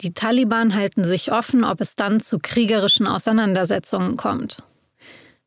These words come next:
Was können die G sieben jetzt überhaupt noch ausrichten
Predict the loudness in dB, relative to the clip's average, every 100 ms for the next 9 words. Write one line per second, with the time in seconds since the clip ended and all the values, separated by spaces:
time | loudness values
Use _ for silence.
0 | -6 -4 0 4 6 4 2 2 0 2
1 | 4 4 2 0 -4 -2 -2 -2 -2 -6
2 | -2 -2 0 -2 -4 -2 -2 -2